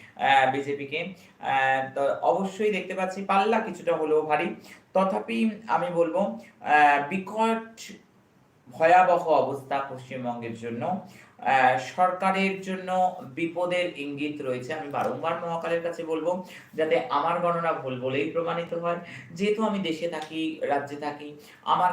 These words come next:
কাজ সবসময় গণনা করা। আমি কোনো গণনায় কোনো টাকা নিই না, কোনো পয়সা নিই না,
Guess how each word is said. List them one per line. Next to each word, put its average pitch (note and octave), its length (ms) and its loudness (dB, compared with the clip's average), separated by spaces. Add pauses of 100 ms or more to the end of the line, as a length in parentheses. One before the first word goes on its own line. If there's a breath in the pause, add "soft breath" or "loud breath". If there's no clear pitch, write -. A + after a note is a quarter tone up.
(160)
কাজ G#3 300 -2
সবসময় E3 600 -4
গণনা C3 400 -4
করা। C#3 140 2
আমি F#3 600 -4 (160)
কোনো D#3 220 -4
গণনায় D#3 500 -2
কোনো D3 180 -8
টাকা C#3+ 280 -8
নিই C3+ 140 -10
না, C3+ 120 -8
কোনো C3+ 300 -10
পয়সা C3+ 300 -4
নিই C3 160 -10
না, C3+ 240 -8